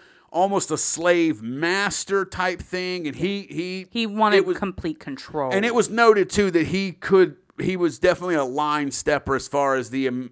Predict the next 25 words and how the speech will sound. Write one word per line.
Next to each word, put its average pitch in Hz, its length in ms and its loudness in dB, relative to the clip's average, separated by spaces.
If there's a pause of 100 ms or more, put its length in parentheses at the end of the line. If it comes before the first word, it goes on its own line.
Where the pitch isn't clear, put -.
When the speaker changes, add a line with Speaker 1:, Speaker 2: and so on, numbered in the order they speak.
Speaker 1:
the 135 120 0
amount 139 260 -2
of 120 80 -8
violence 139 460 4
that 135 100 -4
he 139 120 0
would 131 140 -2
use 127 380 -2
and 123 100 -8
shit 139 220 -4
Speaker 2:
Mm-hmm. - 80 -6
Speaker 1:
like 127 240 -2
that. 131 320 0 (400)
Um, 156 460 6 (1120)
in 196 220 0
nineteen 226 360 0
ninety-nine, 202 720 -2 (280)
he 208 160 -2
actually 190 280 -4 (120)
offered 180 640 0 (120)
a 156 180 0
job 117 800 0 (460)
and 240 380 -2
a 180 160 4
bondage 208 1040 0